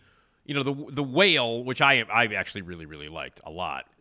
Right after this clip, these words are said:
The Whale got, like, a fifteen-minute standing ovation, and that movie did, was,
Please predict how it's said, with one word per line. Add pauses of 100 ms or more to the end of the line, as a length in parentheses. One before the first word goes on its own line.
(140)
The
Whale
got,
like,
a
fifteen-minute
standing
ovation,
and
that
movie
did, (400)
was,